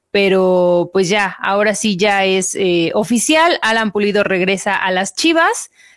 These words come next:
va a estar, eh, él estuvo en la primera etapa con, con Chivas, em, y creo que dio una muy buena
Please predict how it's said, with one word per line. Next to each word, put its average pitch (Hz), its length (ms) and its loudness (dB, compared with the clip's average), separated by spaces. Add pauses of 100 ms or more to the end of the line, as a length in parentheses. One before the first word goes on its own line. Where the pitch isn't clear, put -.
(180)
va 185 200 -4
a 185 80 0
estar, 190 520 -4
eh, 160 840 -4 (420)
él 233 140 2
estuvo 247 320 0
en 233 80 0
la 208 100 -2
primera 190 300 0
etapa 185 400 -4
con, - 300 -10 (100)
con 175 160 -4
Chivas, 220 580 -2
em, 180 640 -4 (120)
y 175 400 -6
creo 196 340 -2
que 170 960 0
dio 220 300 2
una 226 300 2
muy 214 240 0
buena 196 640 0